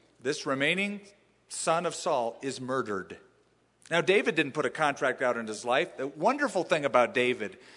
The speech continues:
is he never pushed for a position. He never said, "That's mine, God wants me to do it," and push people out of the way. He waited. He waited on the Lord.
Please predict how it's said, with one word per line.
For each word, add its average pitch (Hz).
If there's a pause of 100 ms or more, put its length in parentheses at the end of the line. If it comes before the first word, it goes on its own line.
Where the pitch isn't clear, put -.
(220)
is 156
he 180
never 226
pushed -
for 180
a 160
position. 131 (520)
He 170
never 208
said, 170 (220)
"That's 185
mine, 165
God 185
wants 190
me 196
to 165
do 143
it," 143
and 135
push 196
people 175
out 156
of 151
the 156
way. 147
He 170
waited. 165 (840)
He 185
waited 214
on 117
the 104
Lord. 95